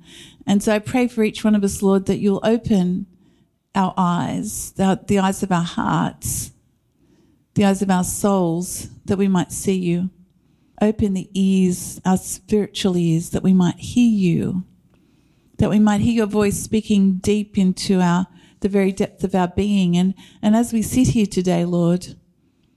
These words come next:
we know that we are encountering, encountering the one who made the heavens and the earth,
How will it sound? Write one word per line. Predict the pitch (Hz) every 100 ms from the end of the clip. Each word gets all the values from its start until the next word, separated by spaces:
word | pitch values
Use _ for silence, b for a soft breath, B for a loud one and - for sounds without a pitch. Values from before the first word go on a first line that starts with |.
| -
we | 220
know | 220 220
that | 202 -
we | 208 196
are | 190
encountering, | 190 233 226 220 202 190 -
encountering | - 214 202 190
the | 190
one | 190 190 190
who | 190 196 185 185
made | 185 185 190 -
the | 185
heavens | 226 233 214 202
and | 196
the | 185 139
earth, | - 185 - - -